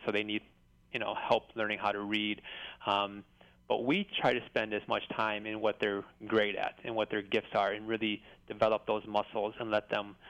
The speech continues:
exercise those muscles as much as, as the areas that are a challenge, because that helps build their resiliency. And I think, uh, you know, I, I, I like to hope that education has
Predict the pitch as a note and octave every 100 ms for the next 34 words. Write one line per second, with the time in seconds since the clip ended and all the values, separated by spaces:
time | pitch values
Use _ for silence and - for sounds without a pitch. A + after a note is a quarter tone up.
0 | - - B2 - A#2+ - G#2+ G#2 G#2 G#2
1 | G#2+ G#2 A2+ A2 A#2 A2 - G#2 - C3
2 | A2+ - - A#2+ A2+ A2 A2 A2 - G#2
3 | G#2 - - - - G#2+ G2+ G#2 - -
4 | B2 A2+ G#2 B2 G3 - - A2+ - G#2
5 | A2+ A2+ - A2+ - - A2+ G#2+ G2+ G#2
6 | G#2 G2+ A#2 A#2+ E3+ F#3+ - - - -
7 | - - B2 B2 - - C4+ C4+ - -
8 | D3 D3 C3+ C3+ D3 C#3 C#3 D3 G#3 -
9 | D#3+ - E3 A#2 - - C3 A#2 - -
10 | _ _ _ C#3 C3 C3 C3+ B2 A#2+ A2+
11 | A2